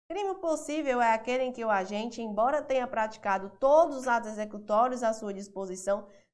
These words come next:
não consegue consumar o crime por circunstâncias alheias à sua vontade. Eu tenho o conceito aí de tentativa e não de crime impossível. E a letra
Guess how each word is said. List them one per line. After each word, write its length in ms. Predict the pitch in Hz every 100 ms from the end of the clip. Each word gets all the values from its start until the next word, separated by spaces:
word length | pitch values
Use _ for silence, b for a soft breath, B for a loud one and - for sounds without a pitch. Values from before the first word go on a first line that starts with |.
| 294
não 240 | 311 330
consegue 520 | 320 311 311 262 254
consumar 480 | 247 240 240 226 220
o 60 | 214
crime 280 | 220 220
por 180 | 226 233
circunstâncias 840 | 233 233 233 220 214 208 208 220 208
alheias 400 | 214 196 196 196
à 100 | 202
sua 220 | 202 196
vontade. 760 | 190 220 220 214 185 190 185 - _ _ _ -
Eu 100 | 220
tenho 160 | 240
o 60 | 247
conceito 480 | 247 247 247 240 240
aí 120 | 247
de 160 | 240 254
tentativa 1160 | - 233 262 262 277 285 - 247 254 214 196
e 80 | 196
não 220 | 190 190
de 120 | 220 226
crime 320 | 220 208 214
impossível. 720 | 214 226 254 - 196 175 170 B B
E 80 | -
a 60 | 339
letra 340 | 330 320 262